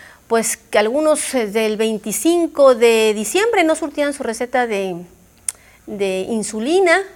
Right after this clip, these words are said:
la tenían que comprar a mil cuatrocientos pesos. Así que bueno, esto fue parte de, también del viacrucis, no el de Semana Santa,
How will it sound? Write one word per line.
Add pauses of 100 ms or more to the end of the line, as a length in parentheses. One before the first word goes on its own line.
(100)
la
tenían
que
comprar
a
mil
cuatrocientos
pesos. (500)
Así
que
bueno,
esto
fue
parte
de,
también (200)
del
viacrucis, (760)
no
el
de
Semana
Santa,